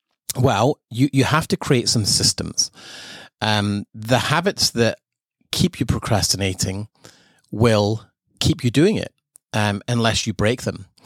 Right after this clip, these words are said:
And so how do we stop procrastinating? Well, first of all, you need to create an environment that sets you up for success. So what does that look like? Well, it, it involves creating some structure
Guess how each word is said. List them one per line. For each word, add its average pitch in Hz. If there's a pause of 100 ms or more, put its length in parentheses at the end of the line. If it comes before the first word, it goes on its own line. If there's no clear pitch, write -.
(380)
And 127
so 123
how 165
do 156
we 135
stop -
procrastinating? 107
Well, 107
first -
of -
all, 143
you 117
need 120
to 120
create 110 (240)
an 110
environment 107 (640)
that 123
sets -
you 135
up 95
for -
success. - (380)
So 156
what 160
does 233
that 214
look 117
like? 104
Well, 175 (880)
it, 175
it 180
involves 180 (120)
creating 165
some 156
structure -